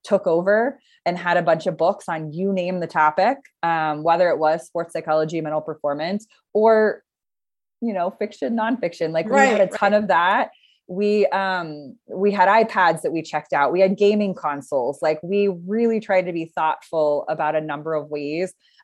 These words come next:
Speaker 1: um, t-, to keep the athletes motivated and to, to continue the, the spirit of, um, the Olympic and Paralympic Games.
Speaker 2: That's so creative.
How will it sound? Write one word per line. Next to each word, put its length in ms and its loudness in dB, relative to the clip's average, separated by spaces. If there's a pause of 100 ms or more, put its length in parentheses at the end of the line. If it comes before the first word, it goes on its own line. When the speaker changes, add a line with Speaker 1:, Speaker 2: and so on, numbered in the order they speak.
Speaker 1:
um, 520 0 (220)
t-, 100 -16 (280)
to 140 0
keep 240 -4
the 80 2
athletes 400 0
motivated 680 0
and 280 -6
to, 220 -4
to 120 -6
continue 540 -6
the, 240 -2
the 180 -4
spirit 640 -2 (220)
of, 380 2 (140)
um, 440 -8
the 220 -4
Olympic 360 -2
and 160 -6
Paralympic 540 -6
Games. 460 -14 (580)
Speaker 2:
That's 240 -2
so 360 0
creative. 1200 -4